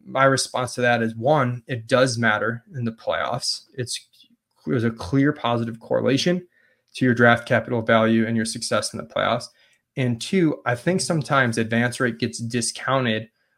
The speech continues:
a little bit because the idea is like, "Okay, these are top heavy prize structures.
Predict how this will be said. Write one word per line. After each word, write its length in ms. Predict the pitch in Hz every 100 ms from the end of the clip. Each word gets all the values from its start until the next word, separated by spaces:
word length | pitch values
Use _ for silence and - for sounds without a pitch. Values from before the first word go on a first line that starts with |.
| _
a 60 | 127
little 280 | 117 123 113
bit 440 | 113 113 113 -
because 480 | 135 - 120 110 -
the 160 | - 123
idea 280 | 123 135
is 80 | 127
like, 160 | 120 120
"Okay, 140 | 135
these 140 | 123 120
are 100 | 104
top 320 | - 147 -
heavy 240 | 135 120
prize 380 | 113 - 123 117
structures. 640 | - 123 - 120 113 113